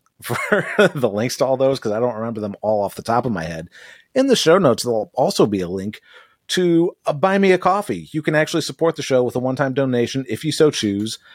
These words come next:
There is a monthly recurring, uh, donation you can make, which you probably shouldn't do that 'cause we're a seasonal show, but the option is there if you <laughs> want to, and there are no perks yet,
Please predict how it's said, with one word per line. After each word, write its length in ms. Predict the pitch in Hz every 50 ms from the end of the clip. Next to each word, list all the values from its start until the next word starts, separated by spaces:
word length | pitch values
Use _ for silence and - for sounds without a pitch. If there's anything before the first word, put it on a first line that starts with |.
| - _ _ _
There 240 | 117 113 110 107 - _
is 400 | 135 131 131 139 147 147 139 - - -
a 840 | 131 139 139 135 135 135 131 127 127 123 123 120 120 117 113 113 107 - _ _ _
monthly 540 | 143 135 131 131 131 131 131 - 156 151
recurring, 720 | 143 135 127 - - - 135 131 135 135 143 165 185 185 175 - _ _ _ _
uh, 200 | - 135 139 135
donation 540 | 135 151 147 143 143 151 - - 196 185 175
you 60 | 175
can 200 | 180 - 190 180
make, 360 | 180 180 208 240 - - - _ _ _ _ _ _ _ _
which 460 | 113 113 120 120 113 - - - - _ _ _ - _ _
you 80 | - 202
probably 420 | - - 240 247 285 254 196 165
shouldn't 400 | 147 - - 156 156 156 135 117
do 160 | 90 107 110 113
that 240 | 131 147 165 -
'cause 140 | - 143 117
we're 120 | 120 117 117
a 40 |
seasonal 420 | 110 - 117 110 123 113 123 113 107
show, 260 | - - 101 110 143
but 180 | 143 202 208 -
the 100 | 220 208
option 320 | 185 175 - - 143 123
is 100 | 110 92
there 380 | 95 95 92 95 120 165 - -
if 160 | 117 98 -
you 120 | 107 95 87
<laughs> 20 |
want 260 | - - - - -
to, 300 | - - 113 131 160 - -
and 220 | 120 120 123 123
there 120 | 120 123 123
are 40 | 123
no 140 | 127 151 180
perks 340 | 180 - 127 95 - - -
yet, 200 | 85 78 -